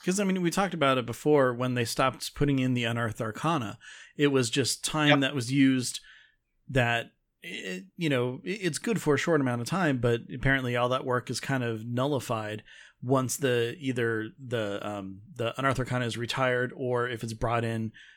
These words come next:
Speaker 1: via, you know, one of the, the source books or, or whatever. So by them kind of stopping that and able to kind of work on the infrastructure and everything, um, e-, especially if it makes, you know,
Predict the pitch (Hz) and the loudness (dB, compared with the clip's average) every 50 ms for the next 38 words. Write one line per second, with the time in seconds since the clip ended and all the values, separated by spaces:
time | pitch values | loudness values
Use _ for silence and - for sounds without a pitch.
0 | _ _ _ - 120 113 120 127 123 113 110 107 104 104 98 92 - - 127 117 | _ _ _ -10 -8 -4 -2 0 0 2 0 0 -2 -4 -6 -8 -10 -10 -8 -8
1 | 107 107 107 110 120 117 113 104 107 101 101 _ _ _ - 113 113 107 - - | -6 -6 -4 -4 -4 -2 -2 -4 -6 -8 -10 _ _ _ -8 -4 -2 -2 2 4
2 | 156 147 135 117 - - 127 113 104 - - 123 120 117 120 117 110 104 107 107 | 4 4 4 2 0 -2 -4 -4 -4 -4 -4 -4 -4 -2 -4 -4 -4 -6 -6 -6
3 | 101 98 90 - 101 - - _ - - - - - _ - - 139 127 127 120 | -6 -6 -8 -10 -12 -14 -16 _ -20 -20 -20 -20 -16 _ 0 4 6 6 8 6
4 | 117 113 110 110 107 - - _ _ _ _ _ _ _ _ - 131 139 139 143 | 6 4 2 -2 -8 -12 -18 _ _ _ _ _ _ _ _ 0 2 4 4 4
5 | 143 135 - 160 156 143 - - - 135 131 123 143 135 135 139 143 143 139 139 | 2 2 0 0 0 0 0 -2 -2 -2 -2 0 -2 0 0 2 2 2 0 -2
6 | 139 139 135 131 131 135 131 131 135 127 - - 135 127 123 120 143 160 156 - | -2 -4 -4 -2 -2 0 0 0 -2 -2 -2 -2 0 0 2 2 0 0 0 -2
7 | - - 139 170 196 180 160 151 - 165 185 180 190 156 - - 120 117 113 - | -4 -2 0 2 2 4 2 2 0 -2 -2 -2 -2 -2 0 0 -2 -2 -2 -2
8 | 131 123 117 110 104 113 107 98 110 104 107 113 117 - - - - - - _ | -4 -2 -4 -4 -4 -4 -4 -2 -4 -4 -4 -6 -8 -12 -16 -20 -20 -20 -20 _
9 | _ _ - 139 131 127 123 120 117 117 113 113 113 113 - - - 151 170 180 | _ _ -6 -2 0 0 2 2 0 -2 -4 -6 -10 -12 -14 -10 -6 -6 -4 -4
10 | 156 147 - - 156 147 - 175 160 143 156 160 151 139 131 135 131 - - - | -4 -2 2 2 2 4 4 4 4 4 4 2 2 2 0 0 0 -2 -4 -4
11 | - - - 160 151 139 131 123 123 127 131 131 127 | -4 -6 -6 -4 -2 -2 0 0 0 -2 -2 -4 -6